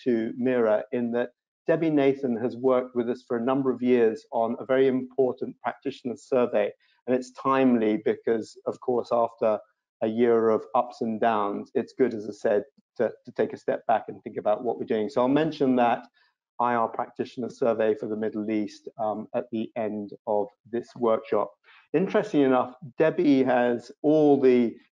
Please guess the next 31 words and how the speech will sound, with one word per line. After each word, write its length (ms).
ingredients 640
of 80
a, 120
a 140
very, 260
very 380
successful 760
I 160
R 260
practitioner. 580
She 100
was 60
actually 400
a 120
chartered 460
accountant, 600
and 80
I 60
was 140
saying 260
to 80
her, 80
I'm 180
always 300
impressed 560
with 180
people 440
that, 160
that 140
come 360
to 300